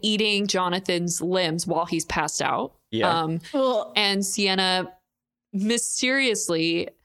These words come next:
Speaker 1: is resurrected. And I don't understand this, and maybe you guys have a little bit more insight.
Speaker 2: Nope. This is a big complaint that a lot of people had about the <laughs> movie.
Speaker 1: I, I need to know. I need a little bit more than this. Like, wh-, how is
Speaker 2: Yeah.
Speaker 1: she resurrected? Like, tell me more about this sword.
Speaker 2: We
Speaker 1: Like,
Speaker 2: did forget to mention the sword, though.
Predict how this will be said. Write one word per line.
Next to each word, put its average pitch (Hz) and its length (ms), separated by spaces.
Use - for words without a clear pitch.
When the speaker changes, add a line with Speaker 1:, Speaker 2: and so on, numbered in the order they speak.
Speaker 1:
is 190 200
resurrected. 190 1040
And 185 320
I 202 220
don't 233 300
understand 220 520
this, 214 160
and 196 80
maybe 190 180
you 196 100
guys 180 600
have 190 160
a 185 40
little 180 200
bit 175 140
more 175 140
insight. 147 520
Speaker 2:
Nope. 151 340
This 139 240
is 151 100
a 135 60
big 143 240
complaint 147 340
that 143 80
a 127 40
lot 127 180
of 135 60
people 135 180
had 135 140
about 127 180
the - 60
<laughs> - 180
movie. 147 340
Speaker 1:
I, 339 140
I 320 120
need 285 260
to 294 140
know. 285 100
I 240 160
need 285 140
a 277 80
little 247 180
bit 247 180
more 196 360
than 330 140
this. 359 280
Like, 220 180
wh-, 214 240
how 247 260
is 247 120
Speaker 2:
Yeah. 233 60
Speaker 1:
she 247 160
resurrected? 262 800
Like, 220 160
tell 233 180
me 233 100
more 220 180
about 202 220
this 185 220
sword. 247 380
Speaker 2:
We 165 60
Speaker 1:
Like, 196 120
Speaker 2:
did 254 160
forget 277 280
to 226 100
mention 165 400
the 151 100
sword, 139 500
though. 208 480